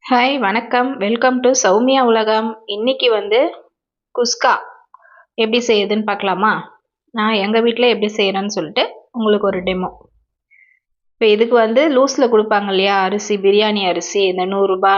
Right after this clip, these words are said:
நூத்தி பத்து ரூபா அந்த மாதிரி, எ-, இதுல வந்து நான் நூறு ரூபா அரிசி தான் வாங்கியிருக்கேன்.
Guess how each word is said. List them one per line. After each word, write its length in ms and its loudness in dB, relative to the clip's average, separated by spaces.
நூத்தி 280 -8
பத்து 180 -2
ரூபா 180 0
அந்த 140 -8
மாதிரி, 300 0
எ-, 320 2
இதுல 220 0
வந்து 200 2
நான் 240 0
நூறு 200 6
ரூபா 220 2
அரிசி 240 -6
தான் 240 0
வாங்கியிருக்கேன். 520 -4